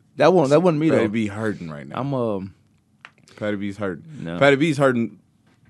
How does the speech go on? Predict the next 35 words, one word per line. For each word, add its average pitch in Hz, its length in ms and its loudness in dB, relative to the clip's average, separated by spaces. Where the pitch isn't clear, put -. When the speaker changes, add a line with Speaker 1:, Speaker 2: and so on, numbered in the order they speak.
Speaker 2:
just 117 240 0
like 117 320 0
these 117 280 -2
Giants, 120 400 -2
uh, 107 260 0
New 117 120 0
York 113 220 0
Giants 113 280 -2
teammates 110 440 -4
on 104 360 -6
Odell 110 320 0
Beckham. 101 360 -4
Speaker 1:
Hating. 98 500 -10
Speaker 2:
You 135 160 2
know, 113 140 2
it's 135 160 0
been 131 120 0
stories 139 440 2
that 117 160 2
just 110 260 -2
came 120 320 -2
out 135 320 -4
recently 113 500 0
that 98 200 -2
Beckham 117 340 0
is 104 140 -6
kinda 110 200 -4
bugged 113 380 2
by 107 140 0
these 104 120 -2
little 110 220 -2
remarks 107 460 -2
from 107 220 -4
his 101 100 -8
teammates, 113 640 -4